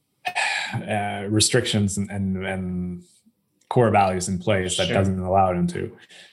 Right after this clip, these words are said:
Speaker 1: So I reached out to Natural Stacks because I,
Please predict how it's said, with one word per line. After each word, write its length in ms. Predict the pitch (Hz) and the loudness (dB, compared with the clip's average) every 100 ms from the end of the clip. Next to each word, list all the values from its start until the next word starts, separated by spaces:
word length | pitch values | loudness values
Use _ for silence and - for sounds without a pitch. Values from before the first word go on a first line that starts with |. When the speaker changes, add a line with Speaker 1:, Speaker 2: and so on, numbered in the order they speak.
| _ | _
Speaker 1:
So 720 | - 113 113 104 104 104 - _ _ _ _ _ - _ _ _ _ _ _ _ _ _ _ _ _ _ _ _ _ _ 110 | 2 4 6 6 6 4 -2 _ _ _ _ _ -20 _ _ _ _ _ _ _ _ _ _ _ _ _ _ _ _ _ 4
I 100 | 110 | 8
reached 320 | 127 135 - | 8 6 6
out 160 | 135 135 | 4 6
to 120 | 117 | 8
Natural 340 | 117 113 110 | 8 6 2
Stacks 440 | 104 - 95 95 - | 2 2 2 2 -2
because 300 | 104 101 | 2 2
I, 60 | 98 | 2